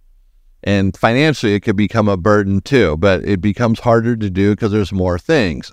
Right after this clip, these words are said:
So does that sound familiar where you got this list and you just keep adding to it? It's like, "Oh man, this is one daunting task."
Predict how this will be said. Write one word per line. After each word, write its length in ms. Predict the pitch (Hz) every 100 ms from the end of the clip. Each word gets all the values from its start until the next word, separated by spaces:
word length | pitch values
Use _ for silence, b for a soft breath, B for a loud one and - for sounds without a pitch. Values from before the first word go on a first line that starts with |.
| _
So 160 | -
does 100 | 127
that 200 | 117 156
sound 280 | 127 160 151
familiar 460 | - 120 131 139 131
where 120 | 117
you 100 | 107
got 160 | 120 -
this 200 | 110 92
list 360 | 110 123 -
and 80 | 107
you 80 | 107
just 180 | 110 -
keep 220 | 110 104
adding 340 | 110 113 110
to 220 | 95 113 117
it? 80 |
It's 120 | 98 95
like, 200 | 92 80
"Oh 240 | 110 92
man, 320 | 95 110 95
this 200 | 110 107
is 120 | 90
one 320 | 87 101 90 76
daunting 580 | 101 107 101 95 87 80
task." 580 | 101 95 80 57 -